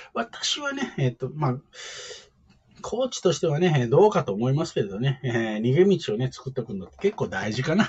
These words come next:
と思っております。はい。あのー、昔ね、えー、私の知り合いのね、まあ、コーチとしては優秀なんですけどもね、えっと、あと、まあ、ね、いろいろやってるんですけどね、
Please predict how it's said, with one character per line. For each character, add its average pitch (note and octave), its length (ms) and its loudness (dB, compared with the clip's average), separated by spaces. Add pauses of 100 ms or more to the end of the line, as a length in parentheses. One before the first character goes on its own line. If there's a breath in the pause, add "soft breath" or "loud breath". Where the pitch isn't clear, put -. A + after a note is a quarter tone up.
(140)
と A#2 80 2
思 A#2 220 4
っ - 60 -6
て - 260 -6
お A2+ 80 -4
り C3 80 4
ま D3 100 2
す。 - 180 -8 (360 loud breath)
は G2+ 120 -4
い。 F2+ 140 -12 (140)
あ G2+ 260 -8
の F#2 80 -12 (420)
ー、 - 280 -12
昔 G3+ 280 0
ね、 G3+ 220 4
え - 20 0
ー、 A2+ 320 0
私 C#3+ 280 -2
の C3+ 80 2
知 C3 160 0
り C#3+ 140 2
合 C#3+ 100 4
い C3+ 40 4
の C3+ 120 2
ね、 F3 180 2 (300 loud breath)
ま A#3+ 80 2
あ、 - 40 2
コ B4 160 -2
ー - 40 -4
チ - 80 -8
と A#3+ 80 4
し - 40 -2
て G3 60 6
は D#3 60 6
優 D#3+ 220 4
秀 F3 260 2
な F3 100 6
ん E3 60 4
で B2 80 0
す - 120 -8
け G#2+ 120 -6
ど G2+ 100 -8
も C3 60 -6
ね、 F3 180 0
え B2 80 2
っ A#2 60 -2
と、 A#2+ 120 -6
あ B2+ 80 -2
と、 G#2+ 160 -8
ま A#2+ 340 2
あ、 - 40 -10 (160)
ね、 F#3+ 160 0
い A#2 80 -2
ろ A#2+ 80 4
い A#2 40 0
ろ A2 60 -2
や G#2 80 0
っ - 40 -8
て B2 100 -2
る B2+ 60 0
ん A#2+ 40 -2
で - 60 -6
す - 100 -16
け - 60 -20
ど G#2 80 -10
ね、 C3+ 140 -4